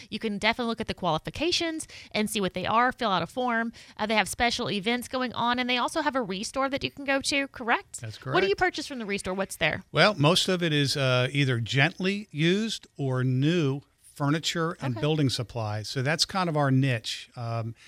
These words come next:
Speaker 2: many people have gone in there and used our products to build their home, and then once
Speaker 1: Uh-huh.
Speaker 2: their house is built, then they come in and furnish it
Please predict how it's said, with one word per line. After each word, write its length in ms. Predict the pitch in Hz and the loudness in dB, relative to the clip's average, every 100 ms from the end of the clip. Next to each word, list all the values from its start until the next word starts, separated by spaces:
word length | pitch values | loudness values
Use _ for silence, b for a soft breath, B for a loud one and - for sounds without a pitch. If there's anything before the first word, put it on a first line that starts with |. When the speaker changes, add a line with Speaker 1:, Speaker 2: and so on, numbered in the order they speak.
| B B | B B
Speaker 2:
many 320 | 120 143 196 | 2 4 4
people 380 | - 175 165 202 | 0 -4 -2 -2
have 320 | 139 135 120 - b b b - | 2 2 0 -8 b b b 0
gone 220 | 143 151 | 2 4
in 100 | 151 | 4
there 260 | 143 170 196 | 4 2 2
and 400 | 131 123 120 131 _ _ - | 0 0 -2 -6 _ _ -10
used 280 | 135 139 - | 0 0 2
our 80 | 135 | 0
products 380 | - 139 143 - | 2 2 0 -2
to 100 | 117 | -4
build 240 | 131 175 | 0 0
their 120 | 190 | 2
home, 240 | 147 175 208 | 2 2 2
and 80 | 151 | 2
then 120 | 135 | 4
once 140 | 147 | 2
Speaker 1:
Uh-huh. 80 | - | 2
Speaker 2:
their 60 | 147 | 2
house 260 | 160 165 151 | 2 0 -2
is 80 | |
built, 420 | 123 156 208 226 - | -2 -2 -2 -4 -2
then 100 | 151 | 0
they 100 | 143 | 0
come 240 | - 160 | 0 0
in 120 | 160 | 2
and 100 | 165 | 0
furnish 380 | - 147 139 - | 0 0 0 -2
it 80 | 107 | -8